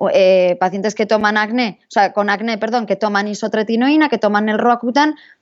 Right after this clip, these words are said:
de repente después, o sea, la piel se sensibiliza porque se altera la función barrera y si no se re-, restaura, tiempo después pueden llegar a tener rosácea. No exactamente por el, la isotretinoína, sino por la alteración de la unidad pilosebácea y que al introducir la isotretinoína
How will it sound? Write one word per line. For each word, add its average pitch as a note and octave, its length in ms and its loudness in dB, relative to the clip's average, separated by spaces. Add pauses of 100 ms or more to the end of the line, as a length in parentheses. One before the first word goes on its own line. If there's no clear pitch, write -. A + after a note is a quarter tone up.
de G#3+ 160 4
repente A#3+ 480 2
después, C4 380 0
o A3+ 40 -6
sea, A#3+ 100 0
la G3+ 180 2
piel A3+ 180 0
se G3+ 140 -6
sensibiliza C4+ 880 0 (320)
porque G#3 260 2
se A3+ 140 2
altera G#3+ 380 2
la F#3+ 100 -4
función G3 340 -8
barrera B3+ 460 0
y C4+ 120 0
si C4+ 180 0
no C#4+ 180 2
se D#4 180 2
re-, C#4+ 280 0
restaura, C#4+ 680 2 (320)
tiempo C#4 300 2
después D4 360 2
pueden B3+ 440 2
llegar B3+ 380 2 (200)
a A#3 160 0
tener A3 300 0
rosácea. G3 500 2
No C4 160 0
exactamente E4 580 0
por B3+ 260 4
el, A3 140 2
la A3+ 100 4
isotretinoína, G3+ 880 0
sino A3+ 340 2 (300)
por B3 260 6
la A3+ 140 4
alteración A3 500 0
de C4 80 0
la G3 140 0
unidad G3 320 -2
pilosebácea D#4 760 0
y C4 220 0
que A#3 160 4
al G#3+ 160 4
introducir G#3 580 -2
la C4+ 80 2
isotretinoína C#4 880 0